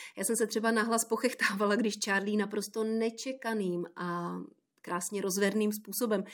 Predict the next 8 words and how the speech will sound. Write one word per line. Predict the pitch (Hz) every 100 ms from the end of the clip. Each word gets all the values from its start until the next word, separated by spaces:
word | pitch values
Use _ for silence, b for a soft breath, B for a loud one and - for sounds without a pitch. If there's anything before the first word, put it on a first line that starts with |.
| B B
ukončil | 180 226 214 220 214
vědeckou | 196 214 - 233
konferenci, | 233 240 214 214 208 185
kde | 180 175 -
se | 180
mluvilo | 175 170 175 175 -
právě | - 170 175 180
o | - 175